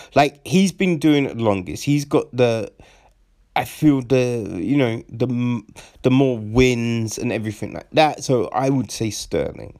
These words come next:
right? But, like, Sterling, Yan, Sandhagen, they're all great fights. But they're not huge fights. Like, you can't,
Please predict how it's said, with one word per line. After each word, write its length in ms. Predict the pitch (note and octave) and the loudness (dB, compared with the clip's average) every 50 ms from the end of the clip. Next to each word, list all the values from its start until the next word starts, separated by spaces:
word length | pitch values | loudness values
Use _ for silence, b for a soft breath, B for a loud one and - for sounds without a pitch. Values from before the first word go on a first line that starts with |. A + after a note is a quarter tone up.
| _ _ - | _ _ -4
right? 340 | G#2 A2 A2 A2+ A2+ A2 - B B B B B B B B _ _ _ _ - - - - - F#2+ - _ _ _ - | 0 2 2 2 0 -4 -10 B B B B B B B B _ _ _ _ -18 -18 -18 -16 -16 -20 -20 _ _ _ 2
But, 300 | - B2+ A#2 G#2+ G#2+ - _ _ _ _ _ _ _ _ _ _ _ _ _ _ _ _ _ _ _ - | 4 4 4 2 -2 -14 _ _ _ _ _ _ _ _ _ _ _ _ _ _ _ _ _ _ _ -2
like, 260 | A#2 C3 - - - | -2 -2 -2 -2 -4
Sterling, 840 | - - - - - D#3 D3+ D3+ D3+ D3 D3 C#3+ C#3 C#3 C3+ B2+ - | -4 -4 -2 2 4 4 4 4 2 0 -2 -2 -2 -2 -4 -4 -6
Yan, 640 | A2+ A2 G#2+ A2 A#2+ B2+ B2+ B2+ B2+ B2+ B2 B2 - b b b b b b | -6 -4 0 0 0 2 0 0 0 -2 -2 -4 -8 b b b b b b
Sandhagen, 1300 | b - - - - C3 C3 C3+ C3+ C3+ C3+ B2+ - C3+ B2+ B2+ B2 A#2 G#2+ G#2+ B2+ B2 A#2 A2+ A2 b b b b b | b -10 -8 -4 0 2 2 2 2 0 -4 -4 -2 0 0 0 0 -2 -2 0 0 0 0 0 -4 b b b b b
they're 180 | A#2+ C3+ D#3 F#3 | 2 4 4 4
all 240 | A#3 G#3 C#3 G2+ - _ | 2 0 -2 -6 -10 _
great 560 | - - A2 G#2 A#2 E3 G3 A3 E3 - - - | -8 -6 -4 -2 0 0 0 0 -2 -4 -10 -14
fights. 880 | - - A#2+ B2 D#3+ C#3+ F#2+ D#2+ - - _ - - - - - - - - - _ _ _ _ b b b b b b b b b _ - A#2+ G#2+ G#2+ _ _ _ _ _ _ _ _ _ _ _ _ _ - - - _ _ _ _ _ _ _ - | -4 0 2 2 2 0 -4 -8 -12 -16 _ -14 -12 -12 -12 -14 -16 -20 -20 -20 _ _ _ _ b b b b b b b b b _ -12 -10 -10 -12 _ _ _ _ _ _ _ _ _ _ _ _ _ -20 -20 -20 _ _ _ _ _ _ _ -2
But 140 | - D3+ B2 | 0 0 2
they're 80 | C3+ B2 | 2 4
not 320 | C3 C3+ C#3+ C3+ - - | 4 4 4 4 2 0
huge 480 | - - - - B2 A2+ A2 G2+ G2 - | -6 -10 -4 -2 -2 0 -2 -2 -6 -8
fights. 680 | - - C2+ G#1+ - - - - _ - - - - b b b b | -6 -4 -4 -4 -4 -8 -14 -18 _ -16 -16 -16 -16 b b b b
Like, 320 | - C3+ D3+ D3+ D3 - - | 0 2 2 2 0 -2 -2
you 220 | D#3 D3 C#3+ C3+ | 0 0 0 0
can't, 800 | C#3+ C#3+ - - - - D3+ D#3 E3 E3+ E3 D#3+ D#3 D#3 D3 - | -4 -4 -4 -2 0 2 4 4 4 4 2 2 0 0 -2 -4